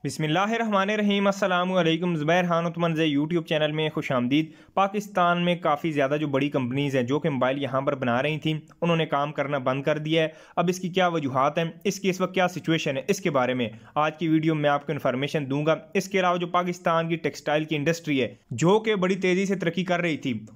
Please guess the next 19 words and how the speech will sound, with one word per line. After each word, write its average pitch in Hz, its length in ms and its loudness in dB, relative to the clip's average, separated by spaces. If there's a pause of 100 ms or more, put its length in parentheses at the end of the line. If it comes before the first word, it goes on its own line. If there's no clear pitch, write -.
वो 175 180 2
नीचे 170 320 2
बैठना 156 320 0
शुरू 175 200 2
हो 147 160 2
चुकी 190 300 0
है 190 120 4 (300)
और 202 100 4
इससे 196 260 0
पाकिस्तान 196 580 0
को 180 100 -2
कितना 185 400 2
ज़्यादा 160 240 2
नुकसान 156 400 -2
पहुँचेगा, 185 420 2 (380)
पाकिस्तान 196 600 0
की 190 80 -4
एक्सपोर्ट 185 420 2
में 131 260 0